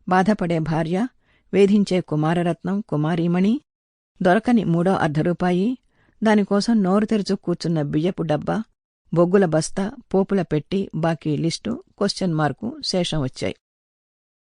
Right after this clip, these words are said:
ఈ కూడని శేషం రాకూడదని ఆయన ఆశ. అందుకు నరసన్నగారికి తెలిసిన దారి ఒకటే. పట్టాభిషేకం అయి బడిపంతులు ఉద్యోగం చేపట్టిన నాటి నుంచి ఆయన ఆ దారినే నడుస్తున్నాడు.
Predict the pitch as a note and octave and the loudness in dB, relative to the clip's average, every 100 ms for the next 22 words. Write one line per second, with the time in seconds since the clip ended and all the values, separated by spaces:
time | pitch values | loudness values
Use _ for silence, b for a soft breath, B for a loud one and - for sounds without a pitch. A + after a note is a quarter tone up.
0 | _ - A3+ - A3 B3+ A#3+ G#3+ G3 A#3 | _ -2 0 2 4 4 4 2 4 2
1 | F#3+ E3+ - F#3+ D#3+ F3 A3 F3 D3+ C3 | 2 0 0 0 2 0 -2 -2 -2 -2
2 | C#3+ - - _ _ _ _ _ _ _ | -2 -6 -10 _ _ _ _ _ _ _
3 | _ _ G#3 A3 G#3+ F3+ - F3 E3+ - | _ _ 2 2 0 -4 -2 0 0 0
4 | A3 A3 F#3+ F#3 E3 E3 E3 - D3+ C#3+ | 0 2 0 -2 -4 0 0 0 -4 -2
5 | D#3+ F3 - C3 - _ _ _ _ _ | -2 -4 -4 -6 -6 _ _ _ _ _
6 | _ _ _ _ - E3+ A3 A3+ A3 G#3 | _ _ _ _ -6 -2 0 2 2 0
7 | G3 F3+ E3+ F3 - - D#3 E3+ G#3 G#3 | 0 0 2 2 -2 -4 -2 0 -2 -2
8 | G3 D3 D#3 F3 F3+ - D3 E3+ F3 E3 | -2 -2 -2 0 0 -2 -2 -2 -4 -2
9 | D3+ C#3+ C#3+ D3+ D3+ - A#3 - _ _ | -2 -2 -4 -4 -4 -4 -6 -8 _ _
10 | _ _ G#3+ A3 - D#3+ F3+ F#3 D#3 D3 | _ _ 0 0 0 -2 0 0 0 0
11 | G3+ C#3+ D3 - B2 A#2 | 0 -2 -4 -4 -4 -4